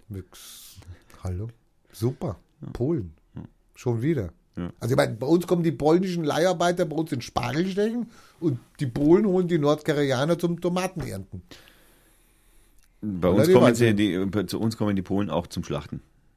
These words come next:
Speaker 1: Was schlachten
Speaker 2: Zum
Speaker 1: die?
Speaker 2: Abschlachten.
Speaker 1: Abschlachten von was?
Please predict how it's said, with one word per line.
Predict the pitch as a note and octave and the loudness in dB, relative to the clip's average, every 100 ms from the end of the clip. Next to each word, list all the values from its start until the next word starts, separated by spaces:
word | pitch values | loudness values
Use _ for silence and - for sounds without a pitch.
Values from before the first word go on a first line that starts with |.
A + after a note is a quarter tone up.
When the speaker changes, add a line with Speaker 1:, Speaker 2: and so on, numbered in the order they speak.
| _ _ _ _ - _ - | _ _ _ _ -20 _ -16
Speaker 1:
Was | E2+ - | -14 -10
schlachten | F#2+ F#2 | -10 -4
Speaker 2:
Zum | F#2+ | -2
Speaker 1:
die? | - | -2
Speaker 2:
Abschlachten. | F#2+ - D#2+ D#2 - C#2+ _ _ _ _ _ _ _ | -4 -4 -6 -6 -12 -16 _ _ _ _ _ _ _
Speaker 1:
Abschlachten | - - G2+ F#2+ G#2+ | -20 -12 -10 -10 -10
von | G2+ G2 | -10 -10
was? | F2+ - | -10 -12